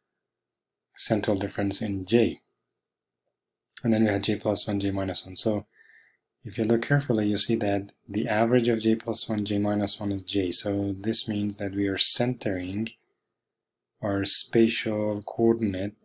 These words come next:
at xj here. Again, the average of j plus one, j minus one is j, so we center our x coordinate as j as well. And this is j two. So if you look carefully, basically we're centering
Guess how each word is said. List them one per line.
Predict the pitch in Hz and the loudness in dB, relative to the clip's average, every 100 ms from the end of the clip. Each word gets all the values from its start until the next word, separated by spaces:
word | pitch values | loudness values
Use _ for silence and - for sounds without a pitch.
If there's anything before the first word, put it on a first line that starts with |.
| - | -10
at | 101 95 95 95 92 92 156 | -6 -6 -6 -6 -6 -8 -10
xj | 101 - - - 110 139 | -6 -6 -6 -2 0 0
here. | 113 90 110 147 _ _ - - _ _ _ - | 0 -2 -2 -4 _ _ -20 -20 _ _ _ -4
Again, | 101 101 | -2 0
the | 110 | 0
average | 101 107 107 | 0 0 0
of | 101 | 0
j | 101 | 0
plus | 101 110 - | -2 -4 -4
one, | 110 | -2
j | 104 | 0
minus | 101 101 101 - | 0 0 -2 -4
one | 101 | -4
is | 98 - | -6 -6
j, | 104 98 | -2 0
so | 113 - | -2 -4
we | 98 | -6
center | 95 - 107 113 110 101 101 | -4 -2 -4 -6 -4 -2 -2
our | 101 98 113 | -4 -6 -6
x | 104 - | -6 -6
coordinate | - 104 98 95 | -6 -6 -4 -4
as | 95 | -6
j | 90 98 | -4 -2
as | 101 95 | -2 0
well. | 95 80 _ _ _ - | -2 -4 _ _ _ -8
And | 104 | -4
this | 101 98 | -2 -2
is | 107 | -4
j | 98 101 95 | -2 0 0
two. | - 95 | -4 -6
So | - 113 | -2 -2
if | 107 | 2
you | 123 | 4
look | 139 151 - | 4 2 -2
carefully, | - 135 110 107 123 _ _ _ _ _ _ _ _ _ _ | -6 -2 2 2 0 _ _ _ _ _ _ _ _ _ _
basically | 117 120 - 117 117 107 | 4 4 4 2 0 2
we're | 104 | 2
centering | - - 139 139 107 98 117 143 | 2 4 2 4 2 4 2 2